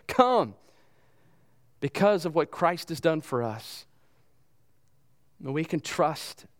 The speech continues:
and hold on to him, and we are anchored. Sure, it might be rocky.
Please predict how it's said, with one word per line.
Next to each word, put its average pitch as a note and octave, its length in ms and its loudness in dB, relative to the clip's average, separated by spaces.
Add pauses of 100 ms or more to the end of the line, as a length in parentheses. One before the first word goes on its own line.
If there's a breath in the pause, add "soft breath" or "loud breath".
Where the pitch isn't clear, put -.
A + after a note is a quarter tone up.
and B2+ 100 -6
hold C#3+ 220 -2
on C#3 160 0
to B2+ 60 -4
him, C3 380 -2
and A#2+ 200 -6
we D3+ 200 -2
are A#2+ 240 0
anchored. A2+ 480 -10 (960)
Sure, E3+ 380 2
it D#3+ 120 2
might D#3+ 160 2
be E3+ 100 -4
rocky. B2+ 420 -2